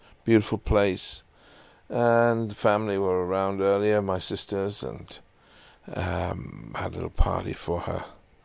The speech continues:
My, uh, cousin Gordon's come over to be with my m-, mother. My mother's very ill.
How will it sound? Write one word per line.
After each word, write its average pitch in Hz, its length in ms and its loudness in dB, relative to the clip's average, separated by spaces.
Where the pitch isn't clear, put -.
My, 87 340 0
uh, 87 240 2
cousin 98 300 2
Gordon's 101 400 8
come 95 200 0
over 98 240 6
to 98 160 -6
be 98 160 0
with 98 120 0
my 101 100 0
m-, 98 300 -2
mother. 117 340 4
My 87 140 -2
mother's 87 320 0
very 85 320 -4
ill. 87 320 0